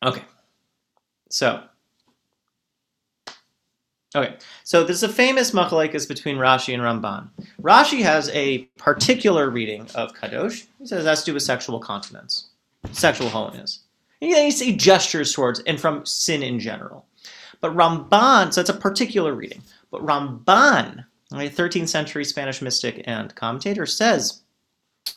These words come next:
"No, no, no, no, no." So here, here he quotes Rashi. He always starts by quoting Rashi. He's like, "Ah, I'm gonna, I'm gonna, I'm gonna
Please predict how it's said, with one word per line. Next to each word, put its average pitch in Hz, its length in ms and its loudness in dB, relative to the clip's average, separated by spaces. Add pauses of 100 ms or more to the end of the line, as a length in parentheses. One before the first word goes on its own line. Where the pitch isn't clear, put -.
(120)
"No, 127 100 -4
no, 120 100 -2
no, 117 60 -2
no, 123 120 0
no." 147 260 0 (560)
So 147 120 -4
here, 151 360 2
here 156 180 0
he 117 60 -6
quotes 139 300 2
Rashi. 113 240 -4
He 123 120 -8
always 151 160 2
starts 131 220 0
by 127 120 -4
quoting 113 260 -4
Rashi. - 340 -8
He's 113 140 -14
like, - 120 -8
"Ah, - 520 -6
I'm 127 160 -6
gonna, 120 320 -4 (200)
I'm 123 60 -10
gonna, 127 80 -4
I'm 123 280 -6
gonna 123 380 -8